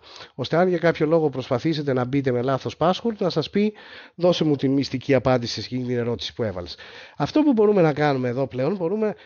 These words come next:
να χρησιμοποιήσουμε το Azure και να χρησιμοποιήσουμε το λεγόμενο Phone Factor. Το Phone Factor ήταν μια εταιρεία την οποία πρόσφατα την αγόρασε η Microsoft.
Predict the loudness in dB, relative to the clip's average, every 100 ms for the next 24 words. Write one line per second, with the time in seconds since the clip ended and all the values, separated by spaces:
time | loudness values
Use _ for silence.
0 | _ -10 -6 -6 -6 -8 -4 -4 -4 -4
1 | -6 -6 -18 _ _ _ 2 2 2 -6
2 | -4 0 0 -2 -2 0 0 -4 -14 _
3 | _ -10 -2 0 -2 -6 _ _ -14 -10
4 | -8 -8 -8 -6 -6 -6 -4 -4 -2 -2
5 | -2 0 -2 0 0 0 -2 -10 -10 -12
6 | -2 0 2 2 0 0 -2 0 0 2
7 | 0 0 0 0 0 -2 0 0 -2 -2
8 | -4 -4 -4 -2 -2 -2 -4 -4 -6 -6
9 | -10 -12